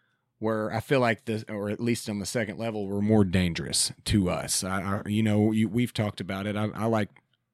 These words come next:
I like us, the prospect of potentially playing Vegas. But what also happened through this is teams like Chicago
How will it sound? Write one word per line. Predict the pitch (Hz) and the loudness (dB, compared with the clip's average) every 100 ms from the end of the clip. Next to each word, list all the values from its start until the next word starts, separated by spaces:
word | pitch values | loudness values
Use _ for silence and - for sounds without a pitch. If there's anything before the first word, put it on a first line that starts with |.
| - | -2
I | 143 | 2
like | 139 123 | 2 2
us, | 113 - | 0 -2
the | 110 | -6
prospect | - 113 98 110 101 | 0 0 0 -2 -4
of | 104 | -4
potentially | - 101 101 - 98 | -6 -4 -4 -4 -4
playing | - 95 92 | -4 -4 -4
Vegas. | 90 92 80 - | -6 -6 -8 -4
But | - 170 139 - - - - - | 2 4 4 2 -6 -20 -20 -6
what | 120 120 | 2 4
also | 143 143 135 | 4 4 2
happened | 123 120 123 110 | 2 0 -2 -2
through | 120 | -2
this | 117 117 123 | 0 -2 -4
is | 110 - | -6 -2
teams | 120 117 110 | 0 0 -2
like | 117 110 104 - - _ _ _ _ - - | -2 -2 -2 -6 -18 _ _ _ _ -20 -4
Chicago | - 113 117 156 127 101 101 | 0 4 6 6 6 4 2